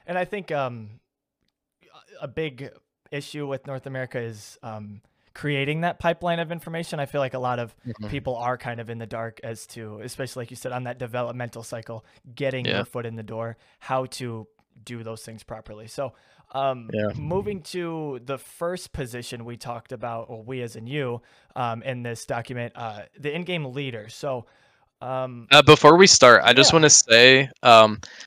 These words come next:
Speaker 2: as you get higher in skill level, a lot of these roles that I listed in my document become not as relevant, uh, when developing a team,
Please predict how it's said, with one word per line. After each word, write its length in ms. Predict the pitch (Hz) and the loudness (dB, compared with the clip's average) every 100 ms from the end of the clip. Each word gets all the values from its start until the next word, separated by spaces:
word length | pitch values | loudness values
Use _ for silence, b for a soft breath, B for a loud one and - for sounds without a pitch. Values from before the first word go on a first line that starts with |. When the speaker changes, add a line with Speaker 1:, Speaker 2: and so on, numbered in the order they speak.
| _ - | _ 6
Speaker 2:
as 320 | 127 151 156 | 8 8 8
you 100 | 170 | 8
get 200 | 180 165 | 10 10
higher 500 | 135 123 131 139 139 | 10 10 12 12 10
in 100 | 120 | 6
skill 380 | - - 110 117 | 4 6 8 10
level, 480 | 135 131 151 160 - B B | 8 8 8 6 4 B B
a 80 | 123 | 4
lot 240 | 117 123 | 10 10
of 100 | 160 | 10
these 200 | 151 127 | 8 6
roles 420 | 110 107 113 127 | 6 6 6 6
that 80 | 123 | 6
I 80 | 107 | 6
listed 360 | 104 113 - 123 | 6 2 4 4
in 60 | |
my 140 | 117 104 | 6 6
document 600 | 104 101 - 135 139 - | 6 4 4 2 0 2
become 520 | 127 - 127 123 113 _ _ _ _ | 0 6 6 6 2 _ _ _ _
not 360 | 131 123 123 143 | -2 6 8 10
as 240 | 135 131 117 | 8 8 6
relevant, 640 | 110 110 123 127 139 143 - _ - | 6 8 8 8 6 4 -8 _ 4
uh, 240 | 117 107 101 | 8 8 8
when 240 | 120 117 | 4 4
developing 440 | 113 107 117 127 | 4 6 6 2
a 60 | 113 | 0
team, 440 | - 104 113 139 | -2 0 0 -2